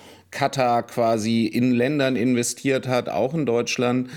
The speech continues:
ähm, die am Ende, äh, für, für die W M dort votiert haben, also in der klassischen Wirtschaft. Frankreich, da ist da, glaub ich, auch ein großer Profiteur davon gewesen, dass sie sich für Katar als, als W-M-Ort zweiundzwanzig stark gemacht haben.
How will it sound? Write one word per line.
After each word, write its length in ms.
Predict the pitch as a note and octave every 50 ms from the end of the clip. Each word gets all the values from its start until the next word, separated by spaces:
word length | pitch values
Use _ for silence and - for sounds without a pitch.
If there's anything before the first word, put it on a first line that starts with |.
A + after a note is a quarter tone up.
| - - B2 -
ähm, 460 | - A#2+ A#2+ A#2+ A#2+ A#2 A2+ A2 G2+
die 180 | G2+ A2 A#2 A#2
am 160 | A2+ A2+ A2
Ende, 1300 | F2+ G#2+ B2 B2+ B2+ A#2+ A#2+ A#2+ A#2 A#2 A2+ A2+ F#2 - - G#2+ A2 A2 G#2+ G#2+ G#2 G#2+ G2+ D#2 G1+ G#1+ - G#2+
äh, 20 | G#2
für, 320 | - - - A#2+ A#2+ -
für 380 | - - - B2+ B2 A#2+ A#2+ A2+
die 260 | - - G#2+ G#2+ F2+
W 80 | A#2
M 300 | D#2+ F2+ A2+ B2 C3+ B2+
dort 320 | G#2+ A2 G#2+ A2 G#2+ - -
votiert 500 | A2 G2 - - C3+ C3+ C3 C3 - A2+
haben, 440 | A2 G#2+ G#2+ G2 A#2 C3 D3+ E3+ -
also 280 | - G#2 G#2+ F#2 G#2 G2+
in 220 | - - A#2 B2
der 100 | B2+ B2
klassischen 520 | B2 - A#2+ A#2 - B2+ B2 - A#2+ G#2+
Wirtschaft. 500 | G#2+ G#2+ A2 G#2 - - A#2 A2 - -
Frankreich, 420 | - A2 A#2+ B2 - A#2+ A2+ G#2+ -
da 100 | - -
ist 220 | - G#2 A2 -
da, 100 | A#2+ G#2
glaub 200 | F#2 G2 G2+ A2
ich, 100 | G#2 -
auch 160 | - A2+ G#2+
ein 100 | A2+ A2+
großer 360 | A2 - B2 C#3+ D#3+ - D3+ A#2
Profiteur 720 | - - - C3 - C3 A2 - - C#3 C3 C3 B2+ B2+ - - - - - C3+ -
davon 340 | B2 A#2 A2+ - B2 A#2+ A2
gewesen, 500 | G#2+ E2+ G2 G#2 G#2+ G#2+ A#2 B2+ C3 B2
dass 200 | A#2 A2 G#2+ -
sie 120 | - A#2
sich 220 | G#2 F#2+ A2 G#2+ -
für 160 | - A#2 A2+
Katar 400 | - - A#2+ - C3+ A#2+ G#2 E2+
als, 200 | D2 F#2+ - -
als 300 | - - G2+ - - -
W-M-Ort 560 | A2 G2+ C#2 F#2 A2+ A#2 D2 D2+ G#2 G#2+ G#2+
zweiundzwanzig 640 | - - A2 G#2+ A2 A2 G#2+ - B2 A2+ G#2+ - G#2
stark 280 | - - A#2+ A#2 - -
gemacht 360 | G#2 F#2+ G2 G2+ G2+ - -
haben. 460 | G#2+ G2 G#2 G#2+ G#2 A2+ B2 C#3 C3